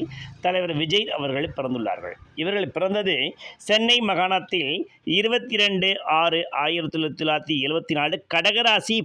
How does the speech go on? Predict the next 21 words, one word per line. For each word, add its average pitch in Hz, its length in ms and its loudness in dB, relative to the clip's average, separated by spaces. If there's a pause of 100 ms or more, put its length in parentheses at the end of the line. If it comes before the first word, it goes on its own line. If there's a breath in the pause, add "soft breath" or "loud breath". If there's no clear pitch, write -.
பூஷம் 196 480 2
நட்சத்திரம் 170 580 0
ஒன்றாம் 160 540 0
பாகத்தில் 156 440 0
இருப்பு 147 420 -2 (520 loud breath)
பதினாறு 202 680 4
வருடம் 180 360 0
வரை 190 240 0 (120)
இவருக்கு 143 380 -2 (840)
சனி 196 420 0
திசையில் 156 460 -2
இருந்திருக்கின்றது. 113 800 -2 (380 loud breath)
இந்த 214 160 2 (160)
பதினாறு 233 480 2
வருடம் 208 300 0
வரை 208 200 2 (120)
இவர் 170 260 0
சனி 170 300 0
திசையில் 190 600 2 (120)
சொல்லொண்ணா 185 480 2 (160)
துயரத்தோடு 170 600 -2